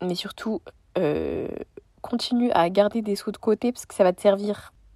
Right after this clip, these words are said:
Ouais, à part ça, euh, je sais pas, hein. Parce qu'en fait, faut savoir qu'en janvier deux mille vingt-trois, je m'attendais pas du tout à vivre tout ce que j'ai vécu. Je me suis pas dit, « Meuf, euh, tu vas faire ci, ça, ça, euh. » Non, pas du tout, genre, c'était vraiment du,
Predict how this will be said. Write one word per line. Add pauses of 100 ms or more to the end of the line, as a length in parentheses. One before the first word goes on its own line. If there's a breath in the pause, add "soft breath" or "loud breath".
(220)
Ouais,
à
part
ça,
euh, (600)
je
sais
pas,
hein. (320)
Parce
qu'en
fait,
faut
savoir
qu'en
janvier
deux
mille
vingt-trois, (500 loud breath)
je
m'attendais
pas
du
tout
à
vivre
tout
ce
que
j'ai
vécu. (280)
Je
me
suis
pas
dit, «
Meuf,
euh,
tu
vas
faire
ci,
ça,
ça,
euh. » (140)
Non,
pas
du
tout,
genre,
c'était
vraiment
du,